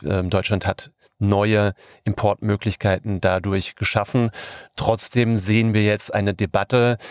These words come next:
ähm, vielleicht auch vor dem Hintergrund, dass viele das Gefühl haben, die Preise gehen wieder nach unten, die Situation normalisiert sich, dass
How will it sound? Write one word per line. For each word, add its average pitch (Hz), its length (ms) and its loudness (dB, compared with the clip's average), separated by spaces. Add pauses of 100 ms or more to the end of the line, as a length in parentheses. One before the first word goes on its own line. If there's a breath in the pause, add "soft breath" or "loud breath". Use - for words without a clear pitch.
(280 loud breath)
ähm, 104 220 0
vielleicht 110 440 2
auch 131 140 2
vor - 160 -2
dem 123 140 2
Hintergrund, 123 960 2
dass - 260 0
viele 123 720 2
das - 240 0
Gefühl 123 480 2
haben, 107 400 2 (220 loud breath)
die - 40 -18
Preise 92 380 -2
gehen 92 240 0
wieder 87 380 -2
nach 90 180 -4
unten, 92 440 -4
die 92 100 -2
Situation 95 560 -4
normalisiert 90 600 0
sich, - 340 0 (500 loud breath)
dass - 400 -2